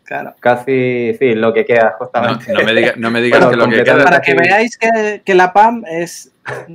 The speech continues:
Speaker 1: hay gente que se hace la pam y otras personas se hacen su modelo de pam, que eso me mola mucho, que es como, o sea, de hecho, si te fijas en Arreyes, él está haciendo su modelo de pam.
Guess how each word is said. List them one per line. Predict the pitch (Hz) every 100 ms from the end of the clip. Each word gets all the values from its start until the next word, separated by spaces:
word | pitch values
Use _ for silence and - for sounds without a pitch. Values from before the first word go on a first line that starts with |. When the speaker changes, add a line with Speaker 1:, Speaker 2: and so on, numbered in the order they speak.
| 156 156 - 143
Speaker 1:
hay | 160
gente | 170 214
que | 233
se | 240
hace | 226
la | 202
pam | 214 226 220
y | 151
otras | 156 180
personas | 175 175 185
se | 175
hacen | 165 165
su | - 165
modelo | 151 151 147
de | 131
pam, | 262
que | 247
eso | 160
me | 165
mola | 156 147 139
mucho, | 220 - 131
que | 127
es | 143
como, | 151 143 139
o | 135 - _ _ _ _
sea, | 156
de | 151
hecho, | 156 196 -
si | -
te | 147
fijas | 147 175 180
en |
Arreyes, | 175 175 202 214 220
él | 160
está | 156 185
haciendo | 202 196 196
su | 180
modelo | 147 143 214 165
de | 135
pam. | 165 147